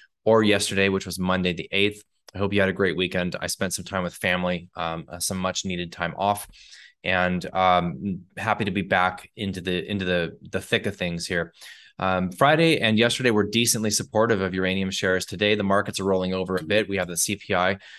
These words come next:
coming in tomorrow, and it seems like there's a bit of jitters around that. Of course, that's with a lot of, uh, a, a lot of the investors, um, in most markets generally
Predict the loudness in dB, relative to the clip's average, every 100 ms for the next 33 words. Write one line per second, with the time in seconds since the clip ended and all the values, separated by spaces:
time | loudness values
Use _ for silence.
0 | _ -2 0 2 0 -2 -2 2 4 4
1 | 2 0 -4 -4 -4 -4 -4 -4 -4 -4
2 | -2 -2 0 0 -4 -8 _ -20 -6 -2
3 | 0 0 0 0 -2 -8 -8 -2 -2 0
4 | -2 -2 -2 -2 -4 -18 -20 -20 _ 0
5 | 4 4 2 0 -2 -2 -8 -4 -2 0
6 | -2 -4 -4 -4 -2 2 4 4 4 0
7 | 2 0 2 2 2 2 2 2 -2 -4
8 | -2 0 -2 -2 2 4 4 2 0 0
9 | 0 -2 -4 -6 -2 0 0 0 -2 -4